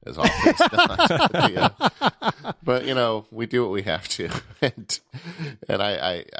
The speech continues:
I do wish you the best of luck. I'm sure you're gonna be successful with this, and I, like I said, it's fun 'cause I feel like we've got you in a little time capsule here, one month in, and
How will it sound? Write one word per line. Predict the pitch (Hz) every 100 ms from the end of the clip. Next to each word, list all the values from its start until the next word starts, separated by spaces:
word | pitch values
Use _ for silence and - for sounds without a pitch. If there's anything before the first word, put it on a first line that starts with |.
| 101
I |
do | 104 107
wish | 90 87 82
you |
the | 73
best | 73 69
of | -
luck. | 69 67
I'm | 71
sure | 71 - 85
you're | 73
gonna | 69 67
be | 65 64 64
successful | - - 65 - 65
with | 60 -
this, | - -
and | 67
I, | 62 69 -
like | 82 -
I |
said, | 76 71
it's | 76 -
fun | - 92 85 76 69
'cause | 76 73
I |
feel | 76 80
like | 73
we've | 71 67
got | 71 -
you | 69
in | 73
a | 67
little | 67 64
time | - 65 65
capsule | - 58 - 64
here, | 69 60 58
one | - 69 69
month | 65 -
in, | 55 58
and | 58